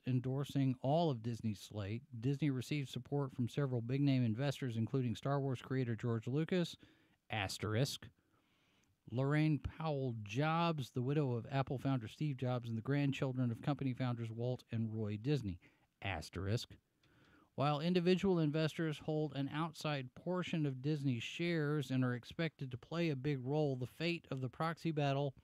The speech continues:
lies heavily in the hands of just a handful of large shareholders. They include money management firms Vanguard, BlackRock, and State Street, which together own more than sixteen percent of the company shares.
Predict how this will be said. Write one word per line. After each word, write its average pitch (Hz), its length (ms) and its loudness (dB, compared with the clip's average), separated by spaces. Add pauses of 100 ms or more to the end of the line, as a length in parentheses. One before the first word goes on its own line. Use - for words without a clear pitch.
(800)
lies 139 320 4
heavily 160 340 2
in 143 80 8
the 131 80 6
hands 147 420 4
of 117 100 -4
just 139 220 -4
a 127 60 -2
handful 135 880 0 (720)
of 139 360 2
large 139 680 2 (240)
shareholders. 131 1000 -2
They 120 160 -2
include 131 320 2
money 143 240 2
management 147 480 2
firms 135 300 2
Vanguard, 165 840 2
BlackRock, 156 720 0
and 123 140 0
State - 420 -2
Street, 117 440 -4 (640)
which 135 320 0
together 147 480 2
own 147 200 6
more 143 220 4
than 123 140 2
sixteen 151 420 0
percent 139 320 0
of 135 60 2
the 127 60 -6
company 120 340 -2
shares. 110 340 -2